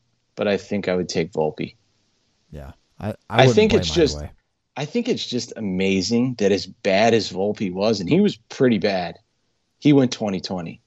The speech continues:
Speaker 2: Yep. He was productive.
Speaker 1: In, in his, in his rookie season, he went twenty twenty, and he was, for the most part,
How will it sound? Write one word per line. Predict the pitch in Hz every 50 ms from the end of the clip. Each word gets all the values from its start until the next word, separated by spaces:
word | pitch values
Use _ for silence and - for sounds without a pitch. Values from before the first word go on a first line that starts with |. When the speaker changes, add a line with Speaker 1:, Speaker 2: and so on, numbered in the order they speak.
| _
Speaker 2:
Yep. | - 104 113 135 - _ _ _ _ _
He | - 95 98
was | 110 -
productive. | - - 120 110 110 117 151 160
Speaker 1:
In, | 160 -
in | 180 170 170
his, | 170 180 165 - - _ _ _ _ _
in | - 165 180 180
his | 190 208 180 131 127
rookie | 123 135 160 165 - - 175 151
season, | - - - 156 151 139 107 107 95 87 82 - _ _ _ _ _ _ _ _ _ _ _ _ _ _ _ _ _ _ -
he | 131 135
went | 135 131 120 -
twenty | - 123 117 104 95 87
twenty, | - - 95 90 85 - - _ _ _ _ _ _ _ -
and | 101 101 -
he | 131 143 147
was, | 135 113 104 95 95 - - - _ _ _ _ _ _ _ _ _ _ _ _ _ _ _ _ _ _ _ _ -
for | - 196 170
the | 143
most | 139 135 135 135 120 -
part, | - 107 98 95 95 -